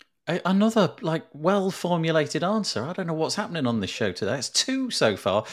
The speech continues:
Let's see if the third <laughs> one, let's see if Rachel can keep up the spirit.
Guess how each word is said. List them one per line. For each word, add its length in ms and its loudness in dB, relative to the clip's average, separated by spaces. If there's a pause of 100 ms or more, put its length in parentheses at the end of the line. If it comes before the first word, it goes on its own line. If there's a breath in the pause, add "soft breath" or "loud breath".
(260 loud breath)
Let's 240 6
see 220 6
if 180 4
the 100 0
third 360 4
<laughs> 20 -
one, 200 6 (420 loud breath)
let's 160 0
see 160 0
if 100 2
Rachel 380 6
can 180 2
keep 300 6
up 160 4
the 100 2
spirit. 280 -2